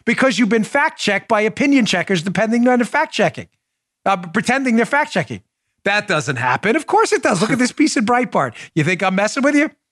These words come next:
Wikipedia blacklists Newsmax following post-election popularity boost by T D Adler.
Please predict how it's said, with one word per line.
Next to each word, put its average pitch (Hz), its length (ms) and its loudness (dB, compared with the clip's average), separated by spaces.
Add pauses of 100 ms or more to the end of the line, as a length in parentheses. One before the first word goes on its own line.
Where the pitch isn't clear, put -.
(640)
Wikipedia 285 640 2
blacklists 196 680 0
Newsmax 202 640 2
following 208 420 2
post-election 185 760 0
popularity 226 600 2
boost 147 300 -2
by 160 140 0
T 190 200 0
D 196 160 2
Adler. 180 380 -2